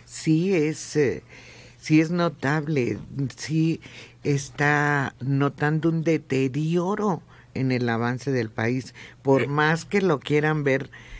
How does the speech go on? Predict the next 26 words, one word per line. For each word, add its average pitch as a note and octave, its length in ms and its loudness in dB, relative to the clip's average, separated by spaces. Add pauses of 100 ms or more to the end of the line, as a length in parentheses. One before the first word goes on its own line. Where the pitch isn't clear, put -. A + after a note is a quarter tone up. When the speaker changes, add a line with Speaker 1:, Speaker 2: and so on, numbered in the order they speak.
(140)
Speaker 2:
es A#2+ 140 0
Speaker 1:
de C3 100 2
manera C#3 560 2
positiva, B2+ 720 -2
no, C#3 320 -2
no D#3+ 220 -2
se F3 160 -2
puede. D#3+ 680 -2
Speaker 2:
Es G#2+ 160 -4
que D3+ 100 0
lo A#2+ 120 2
estás F#2+ 320 0
viendo F2 440 0 (840)
de F#2 180 -4
un G2 240 -2
lado F#2 300 -4
nada F2 260 -4
más, E2 340 -6
Adela. D#2+ 460 -10 (680)
Aumentó G2+ 580 0
la A#2 180 0
pobreza G#2+ 520 2
y G#2+ 40 -4
la F#2+ 120 -2
pobreza D#2 440 -2
extrema. G#2 520 -2